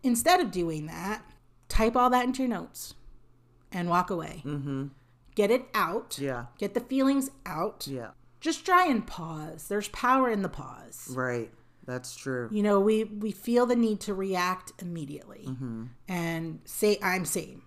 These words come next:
Speaker 1: You
Speaker 2: Yeah.
Speaker 1: know, that's just, like, somebody texts me, good, bad, or otherwise, I respond right away. And I'm actually trying not to do that so much anymore. But not everything needs a response.
Speaker 2: Right.
Speaker 1: And sometimes not responding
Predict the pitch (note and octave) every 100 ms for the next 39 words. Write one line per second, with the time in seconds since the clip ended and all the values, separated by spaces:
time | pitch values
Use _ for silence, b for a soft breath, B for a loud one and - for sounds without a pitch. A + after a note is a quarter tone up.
0 | - A3 C3 E3 F3 - - F#3 E3+ -
1 | - F3 - G#3 G#3+ - A3 - A3 G#3
2 | A#3 A3 G3 F3 F3+ E3 D#3+ E3 E3+ -
3 | G#3 - D#3+ D3 D3+ - - - F3+ E3
4 | D#3+ D3+ - D#3+ E3+ D#3 D3+ - E3 E3
5 | - - - E3 - F3+ F3+ - - b
6 | - - A#3 A#3 B3+ D4 D4 C#4 D4 C#4
7 | C4+ B3+ A#3+ - G3 C3+ - - - -
8 | - - B2+ A#2+ G#3+ G#3+ - D#4 D4+ A#3
9 | G3+ F#3 F#3+ F#3 - b b F#3 F3+ G3+
10 | - - C4 C4+ C4+ C4+ D4 D4+ C#4+